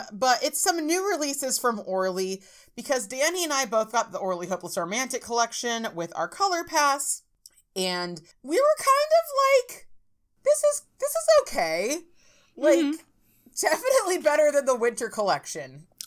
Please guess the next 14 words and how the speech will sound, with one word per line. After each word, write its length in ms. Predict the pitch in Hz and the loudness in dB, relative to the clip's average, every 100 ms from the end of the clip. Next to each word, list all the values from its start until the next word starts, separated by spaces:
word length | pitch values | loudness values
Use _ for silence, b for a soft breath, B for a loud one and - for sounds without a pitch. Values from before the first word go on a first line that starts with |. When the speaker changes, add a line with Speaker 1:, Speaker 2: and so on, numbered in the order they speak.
| - | 6
Speaker 2:
Oh, 180 | 226 | 8
definitely. 800 | 208 190 175 - 156 127 117 - _ b b b b - | 8 6 2 0 -8 -6 -8 -10 _ b b b b 2
Um, 380 | 202 190 175 - | 4 4 0 0
yeah, 180 | 226 220 | 6 6
when 200 | 226 240 | 6 2
I 80 | |
opened 280 | 233 320 440 | 0 2 2
the 60 | 403 | 2
box, 420 | 233 220 226 - | 6 6 6 0
I 100 | 180 | -2
wasn't, 300 | 208 226 247 | 2 2 0
like, 180 | 233 220 - | -2 -4 -4
immediately 720 | 185 175 175 185 196 - 190 | -4 -4 -4 0 0 0 -2
wowed. 600 | 151 143 135 156 311 | 0 2 2 2 -2